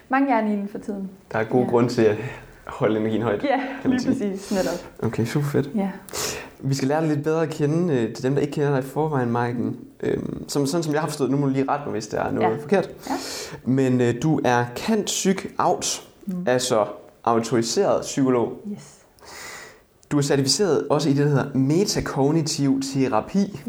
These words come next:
Speaker 1: Ja.
Speaker 2: ved M C T Insti-, M C T Institute.
Speaker 1: Ja.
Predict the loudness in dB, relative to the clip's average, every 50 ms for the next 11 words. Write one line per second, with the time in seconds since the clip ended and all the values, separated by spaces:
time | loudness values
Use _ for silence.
0 | -8 -6 -6 -6 -8 -10 -10 -14 -20 -20 -20 -20 -20 -20 -18 -12 -4 0 2 2
1 | 2 2 0 -2 -2 0 2 2 2 2 2 2 2 0 0 0 2 2 2 2
2 | 2 2 2 2 2 0 -2 -6 -4 -2 0 0 2 0 0 0 -2 0 0 -2
3 | -2 0 0 0 0 0 0 -2 -2 -2 -2 -2 0 2 2 2 0 -2 -6 -8
4 | -10 -12 -14 -14 -14 -12 -12 -12